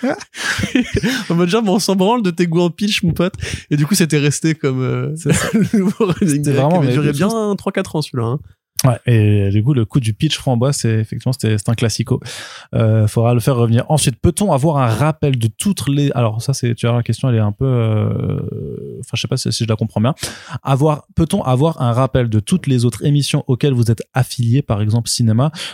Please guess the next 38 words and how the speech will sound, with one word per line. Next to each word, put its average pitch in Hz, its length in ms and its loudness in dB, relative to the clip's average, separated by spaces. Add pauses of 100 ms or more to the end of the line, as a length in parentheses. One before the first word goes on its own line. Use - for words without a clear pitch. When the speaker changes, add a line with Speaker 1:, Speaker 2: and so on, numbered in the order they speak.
(140)
Speaker 1:
et 135 140 2
voire 120 260 2
même 147 260 2
des 117 140 2
conseils 147 380 0
de 127 100 2
podcasts 135 400 -2
que - 100 -6
vous 117 120 2
écoutez 123 300 0
vous-même 120 360 2
régulièrement 113 480 2
sans 131 140 0
que - 40 -10
ce 117 80 2
soit 139 180 0
lié 120 200 4
aux 131 80 4
comics ? 101 360 -2 (240)
Alors, 110 320 0 (120)
euh, 147 60 -2
Speaker 2:
Affilié ? 135 480 0
Ben, 123 120 -4
on 110 60 -2
travaille 117 300 0
Speaker 1:
en 120 40 2
Speaker 2:
que 123 60 2
Speaker 1:
fait, 117 80 4
Speaker 2:
pour, 113 220 2
euh, 113 320 2 (300)
Speaker 1:
en 123 120 4
fait, 147 140 2
c'est, - 80 -2
ouais, 135 100 4
Speaker 2:
on 131 40 4
Speaker 1:
c'est 131 80 6
Speaker 2:
est - 20 4
apparu ? 170 420 -2